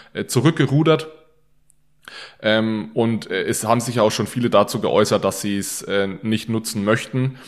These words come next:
Äh, sowohl als Händler, auf Händlerseite das nicht anbieten werden, als auch auf Nutzerseite das nicht, nicht, nicht nutzen möchten. Ich glaube, ich, ähm,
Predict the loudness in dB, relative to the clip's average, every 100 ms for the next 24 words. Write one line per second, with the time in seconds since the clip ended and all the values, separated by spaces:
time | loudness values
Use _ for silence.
0 | -20 _ -6 0 2 0 -2 -4 0 2
1 | 2 2 -2 -2 0 0 0 0 2 4
2 | 4 4 0 -2 -2 0 -2 2 4 2
3 | 2 -2 -2 -2 -2 -2 -2 0 2 2
4 | 2 -2 -4 -8 -8 -20 -20 -18 -6 -6
5 | -6 -6 -4 -2 -2 -2 0 0 -2 -6
6 | -6 -8 -18 -4 -4 2 4 6 4 0
7 | 2 4 6 2